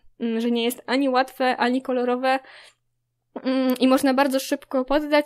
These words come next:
się i wybrać złą drogę w życiu, a Michał postanowił, e, że nie podda się, że chce się rozwijać, chce zostać lekarzem,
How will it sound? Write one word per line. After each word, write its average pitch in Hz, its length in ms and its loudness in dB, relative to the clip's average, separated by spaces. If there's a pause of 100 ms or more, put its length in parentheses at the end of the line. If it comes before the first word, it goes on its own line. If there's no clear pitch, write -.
(160)
się 269 320 2
i 254 180 0
wybrać 247 520 -2 (100)
złą 262 320 0
drogę 208 260 0
w 202 60 -4
życiu, 233 440 -2 (160)
a 311 180 4
Michał 330 440 -2
postanowił, 269 720 -4 (400)
e, 254 220 2
że 339 120 2
nie 392 120 2
podda 247 360 -2
się, 214 220 -6
że 233 120 -4
chce 277 160 -6
się 277 140 -4
rozwijać, 247 580 -2
chce - 180 -10
zostać 247 300 -6
lekarzem, 262 540 -2